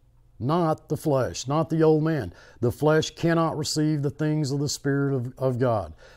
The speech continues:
The natural man cannot please God. "Why do you not hear what I say?" says the Lord Jesus Christ in John chapter eight.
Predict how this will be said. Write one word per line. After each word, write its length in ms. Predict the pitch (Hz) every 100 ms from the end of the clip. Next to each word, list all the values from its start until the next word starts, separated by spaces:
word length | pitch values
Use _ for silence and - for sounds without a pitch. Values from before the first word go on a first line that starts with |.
| -
The 100 | 120
natural 600 | 127 160 165 - 156 147
man 400 | 139 147 151 147
cannot 560 | - 151 151 147 - -
please 400 | 139 143 135 101
God. 460 | 120 135 110 85 - _ - - _ _ _ _ _ _ _ _ _ _ - -
"Why 220 | 104 143
do 80 | 160
you 180 | 160 160
not 240 | 160 139
hear 220 | 156 156
what 180 | 143 139
I 100 | 135
say?" 360 | - 143 107 - - - -
says 360 | - 135 123 95
the 80 | 117
Lord 260 | 127 120
Jesus 400 | 101 127 117 107
Christ 380 | - 127 127 -
in 140 | 113
John 340 | 101 127 123 113
chapter 520 | - 127 - 120 123
eight. 300 | 117 -